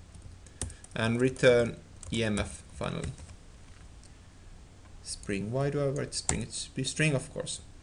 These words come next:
Okay, and the last thing we need is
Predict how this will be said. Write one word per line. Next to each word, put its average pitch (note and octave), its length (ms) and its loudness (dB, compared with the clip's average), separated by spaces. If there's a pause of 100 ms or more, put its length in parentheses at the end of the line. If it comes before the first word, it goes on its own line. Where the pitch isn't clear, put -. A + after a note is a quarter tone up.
(1200)
Okay, E3+ 440 12 (120)
and D#3 180 4
the E3+ 180 12
last G#3 340 10
thing F3+ 200 10
we D#3+ 80 8
need F3 340 6 (1500)
is C3 560 6